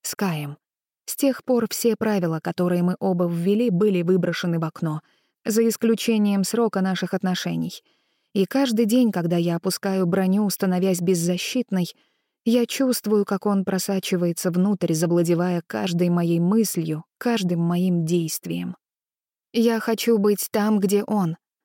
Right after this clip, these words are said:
но с каждым мгновением мне кажется, что на стене висит гигантский обратный отсчет, постоянно напоминающий нам о том, что наше время скоро истечет.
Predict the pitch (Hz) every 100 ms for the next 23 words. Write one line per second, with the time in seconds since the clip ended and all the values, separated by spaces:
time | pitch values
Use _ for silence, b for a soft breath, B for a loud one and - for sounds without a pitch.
0 | _ 226 202 202 220 202 185 185 185 190
1 | 185 202 208 175 170 170 180 170 190 180
2 | 175 - 175 - 180 175 180 180 - 185
3 | 185 175 - 180 - b b b _ 202
4 | 202 190 202 190 - 196 - 180 185 180
5 | 180 - 185 - - 226 - - 190 -
6 | 180 196 185 180 175 180 175 185 175 -
7 | 180 175 175 - 175 196 190 - 175 180
8 | 196 - 170 180 175 160 - 185 170 156
9 | - - 170 - 151 -